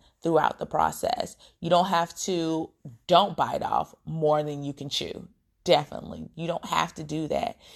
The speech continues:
You don't have to hurry up and, and get everything done. It is a marathon. It is not a sprint. This is a long-lasting legacy that you're creating, and it isn't something that happens overnight. It takes time.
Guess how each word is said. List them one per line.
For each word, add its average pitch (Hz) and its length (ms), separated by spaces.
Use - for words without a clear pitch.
You 165 120
don't 170 220
have 156 420
to 151 760
hurry 170 520
up - 480
and, 147 760
and 143 300
get 160 160
everything 147 440
done. 151 240
It 180 120
is 180 340
a 156 220
marathon. 151 840
It 156 180
is 151 220
not 156 300
a 156 140
sprint. 147 840
This 180 320
is 160 460
a 156 100
long-lasting 156 1040
legacy 147 460
that 147 260
you're 147 140
creating, 147 640
and 151 360
it 151 140
isn't 156 220
something 151 400
that 143 180
happens 151 500
overnight. 151 520
It 180 160
takes - 340
time. 175 380